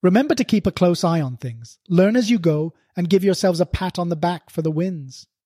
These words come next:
This approach isn't just me talking. It's a common thread among many companies and leaders who are genuinely trying to shape their culture, rather than treating it as a tick in the box exercise. Take, for example,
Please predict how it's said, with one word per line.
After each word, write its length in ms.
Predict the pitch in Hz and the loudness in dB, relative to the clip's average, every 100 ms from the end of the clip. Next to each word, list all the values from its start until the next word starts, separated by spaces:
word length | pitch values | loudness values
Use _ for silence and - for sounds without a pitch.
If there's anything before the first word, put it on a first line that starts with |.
| - | 0
This 160 | 220 392 | 0 2
approach 320 | - 208 180 | 4 4 4
isn't 280 | 190 294 202 | 2 2 2
just 220 | 180 - | 0 2
me 220 | 160 160 | 2 2
talking. 560 | - 139 123 - 120 120 _ _ - | 0 -4 -6 -8 -10 -12 _ _ -4
It's 160 | 170 | -2
a 40 | 202 | -2
common 420 | - 185 190 214 | 0 0 2 0
thread 320 | - 165 151 | 0 2 2
among 280 | 156 156 160 | 2 2 2
many 200 | 160 180 | 4 2
companies 520 | - 165 147 151 135 | 0 -2 0 -2 0
and 100 | 143 | 0
leaders 320 | 135 135 143 | 0 0 0
who 100 | 160 156 | 2 2
are 40 | |
genuinely 640 | 131 160 165 180 175 175 | 2 2 2 2 2 2
trying 280 | 170 170 156 | 0 0 0
to 80 | 151 | 0
shape 360 | - 156 147 - | 0 2 0 0
their 140 | 143 | -2
culture, 540 | - 151 127 - 127 113 - - - - | -2 -4 -2 -4 -6 -8 -14 -20 -8 0
rather 280 | 175 254 320 | 2 2 2
than 200 | 330 262 | 2 0
treating 380 | - 180 165 | 2 2 2
it 120 | 156 151 | 2 2
as 160 | 147 | 2
a 60 | 147 | 0
tick 540 | - - 185 - - _ | 0 0 0 -2 -20 _
in 140 | 165 160 | 0 2
the 80 | |
box 480 | 147 123 170 - - | 2 0 -2 -2 -8
exercise. 840 | 123 - - 120 123 110 104 104 - _ _ _ _ _ _ _ _ _ _ - | -8 -10 -14 -10 -10 -10 -12 -16 -20 _ _ _ _ _ _ _ _ _ _ -2
Take, 240 | 269 330 | 0 0
for 140 | - | 0
example, 540 | 208 135 135 113 123 | 0 0 -6 -6 -8